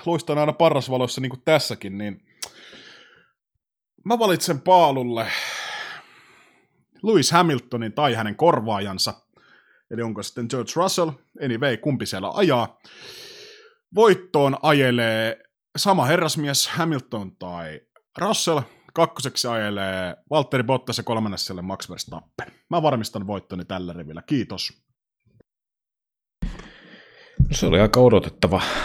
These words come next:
Speaker 2: odotettava rivi. Ja, ja mun pitää siis tehdä yksi muutos tähän riviin, eikö näin?
Speaker 1: Joo, yksi muutos. Ja se pitää olla, pitää olla mu-, muistaakseni sovittu, että pitää olla siellä kisapuolella.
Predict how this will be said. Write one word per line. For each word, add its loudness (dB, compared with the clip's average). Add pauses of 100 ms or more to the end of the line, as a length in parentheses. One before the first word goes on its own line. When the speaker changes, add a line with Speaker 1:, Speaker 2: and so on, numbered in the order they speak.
(320)
Speaker 2:
odotettava 2
rivi. 4
Ja, -4 (1300)
ja 4
mun 8
pitää 6
siis 2
tehdä 4
yksi 2
muutos 0
tähän -4
riviin, -2
eikö -2
näin? -4 (160)
Speaker 1:
Joo, -2
yksi -2
muutos. -8
Ja -6
se 0
pitää -2
olla, -4 (1000)
pitää 0
olla 2
mu-, -2
muistaakseni -4
sovittu, -4
että -6
pitää -8
olla -6
siellä -8
kisapuolella. -6